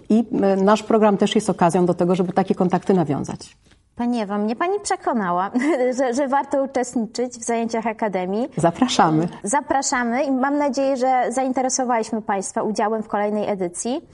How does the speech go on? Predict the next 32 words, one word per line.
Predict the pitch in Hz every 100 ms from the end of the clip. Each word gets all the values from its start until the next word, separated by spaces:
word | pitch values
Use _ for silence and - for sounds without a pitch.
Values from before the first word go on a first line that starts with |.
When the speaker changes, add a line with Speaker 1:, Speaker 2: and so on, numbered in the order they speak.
| - - _
Speaker 2:
Wszystkie | - 302 - 285
niezbędne | 269 220 269 285
informacje | 254 254 233 220 214 - 294
na | 269
jej | 254 247
temat | 262 285 269
znajdą | 254 254 254 247
Państwo | 240 233 247
na | 233
stronie | 226 - 180 180 175 - - - _
G | 247
P | 247 254
W | 214 208
Growth | 220 254 262
kropka | 240 220 - 202
P | 202 143
L | 190 247 359 - - _ -
i |
zachęcamy | 214 262 262 254 294 311
również | 294 277 254
do | 254
obserwowania | 247 269 254 254 254 254
profilu | 254 254 240 254 196
G | 202 220
P | 220 214
W | 208
Growth | 202 233 240
na | 247
LinkedIn, | 233 226 208 - 170 202
gdzie | 214 247
znajdą | 240 233 233
Państwo | 233 226 - 226